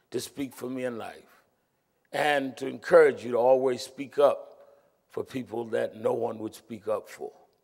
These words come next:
I read the letter, put it away, took it out a couple of days later,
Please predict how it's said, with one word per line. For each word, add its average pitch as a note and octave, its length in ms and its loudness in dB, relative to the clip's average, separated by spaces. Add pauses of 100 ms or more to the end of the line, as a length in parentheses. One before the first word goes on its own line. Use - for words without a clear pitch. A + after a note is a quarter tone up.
(960)
I B2+ 140 4
read F3 340 10
the D#3 80 2
letter, C#3 480 4 (960)
put D3+ 180 6
it C#3+ 100 0
away, B2+ 600 2 (420)
took C#3 240 0
it C3+ 80 4
out C3 160 8
a B2 60 0
couple B2+ 320 0
of B2+ 100 -6
days B2 380 -2
later, B2 500 0